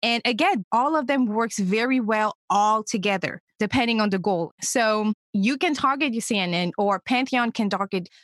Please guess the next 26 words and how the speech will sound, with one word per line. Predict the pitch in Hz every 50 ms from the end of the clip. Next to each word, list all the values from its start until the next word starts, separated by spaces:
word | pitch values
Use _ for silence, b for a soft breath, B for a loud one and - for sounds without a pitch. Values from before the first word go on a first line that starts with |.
| b b
your | 185 240 294 370
podcast | - - - 208 185 - - 175 185 170 - _ 202
because | 185 196 - 214 202 196
they | 185 208 208
know | 214 226 214 220 214
that | 196 208 202 190 185 180 - b b b b
the | - 214
people | - - 285 302 277 - 277 247
listening | 240 277 381 - - 302 226 220 208
to | - - -
the | 185
MarTech | 185 180 170 165 - 196 175 - -
podcast | 185 170 170 - 175 170 170 175 - - -
are | - 196 190 185 180 180 180 175 185 - _ _
more | 196 220 226 233 247 247
likely | 240 226 220 - 240 196
to | - 220
convert | 185 - 202 190 185 202 190 180
because | 196 190 - 196 190 160
they're | - 208 202 202
in | 196 185 190 196
need | 196 190 196 - -
of | 190 185 175 165
the | 165 160
Pantheon | - - - 190 180 180 - 175 170 160 170
services. | 160 - - 320 339 294 262 - - - 175 175 180 175